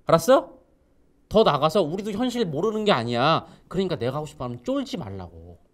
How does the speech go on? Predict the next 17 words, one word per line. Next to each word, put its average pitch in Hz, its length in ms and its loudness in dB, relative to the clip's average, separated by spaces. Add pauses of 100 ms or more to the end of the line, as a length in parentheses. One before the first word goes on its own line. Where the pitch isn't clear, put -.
(540)
그놈의 165 600 0 (260)
현실론, 196 640 -2
재능론자들한테 143 1000 -2 (340)
쫄 311 220 2
거 254 100 6
없다고. 135 580 2
우리는 247 460 0
우리 220 140 -2
마음속에 196 460 2
이게 165 240 -4
있는 185 300 -4
거야. 117 480 -2 (100)
근데 - 140 -8
자꾸 - 280 0
여러분이 202 280 4
껍질로 285 380 8
공격당하니까. 135 720 -4